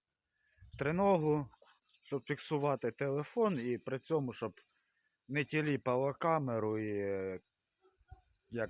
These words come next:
картинка була більш чіткою. І думав,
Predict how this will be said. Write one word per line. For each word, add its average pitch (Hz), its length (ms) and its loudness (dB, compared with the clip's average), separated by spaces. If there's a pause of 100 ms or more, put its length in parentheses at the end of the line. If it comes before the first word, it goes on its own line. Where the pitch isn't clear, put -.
(120)
картинка 135 540 0
була 120 280 -2
більш 120 380 -6
чіткою. 117 720 0 (500)
І 123 80 -6
думав, 147 400 0